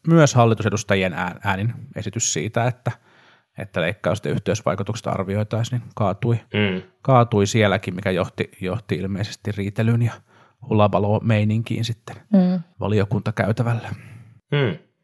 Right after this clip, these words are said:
Speaker 3: Mulle tässä välittyy aika vahvasti semmonen, että ei niinkään se, etteikö niitä yhteisvaikutuksia haluta käsitellä, kuin se, että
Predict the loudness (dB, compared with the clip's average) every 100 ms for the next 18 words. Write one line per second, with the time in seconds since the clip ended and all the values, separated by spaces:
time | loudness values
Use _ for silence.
0 | _ 4 8 8 6 2 0 2 4 6
1 | 6 4 2 6 6 6 4 4 4 2
2 | -2 -2 -4 2 2 2 2 2 0 0
3 | -4 -4 0 2 2 -4 _ 4 6 6
4 | 4 4 2 2 2 2 0 4 4 4
5 | -4 _ _ 0 0 2 4 4 2 0
6 | 2 2 0 2 4 4 4 0 0 -6
7 | -2 0 2 2 0 -4 -4 0 2 2
8 | 4 4 4 2 0 -6 _ 4 6 4
9 | 2 4 4 4 -4 _ _ _ _ 2
10 | 4 4 -2 2 2